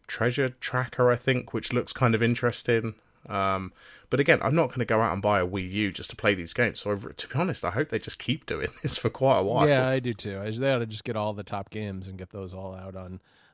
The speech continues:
Speaker 2: on the, uh, Switch too. I think that's a good idea. Um, Mario versus Rabbids is getting,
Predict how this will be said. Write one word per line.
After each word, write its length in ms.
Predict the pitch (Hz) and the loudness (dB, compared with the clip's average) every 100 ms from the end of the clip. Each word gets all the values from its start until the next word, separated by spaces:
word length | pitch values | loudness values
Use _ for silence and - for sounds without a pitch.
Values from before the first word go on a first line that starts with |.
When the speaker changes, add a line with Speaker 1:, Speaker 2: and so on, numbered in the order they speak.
| - | -12
Speaker 2:
on 240 | 98 95 | -10 -10
the, 220 | 90 90 87 | -10 -12 -12
uh, 100 | 87 | -10
Switch 360 | - 95 - | -10 -8 -10
too. 200 | - 95 98 | -10 -8 -8
I 40 | |
think 140 | 110 101 | -8 -10
that's 160 | 92 | -10
a 40 | 98 | -10
good 120 | 98 | -10
idea. 440 | 95 95 95 95 - | -10 -10 -10 -12 -12
Um, 320 | - 98 95 95 _ _ _ _ _ | -12 -10 -10 -14 _ _ _ _ _
Mario 300 | 120 131 127 | 0 4 4
versus 320 | 123 123 123 | 2 -2 -2
Rabbids 440 | 107 107 107 113 - | -4 -4 -4 -6 -6
is 120 | 110 | -6
getting, 500 | 120 113 113 110 | -6 -4 -4 -4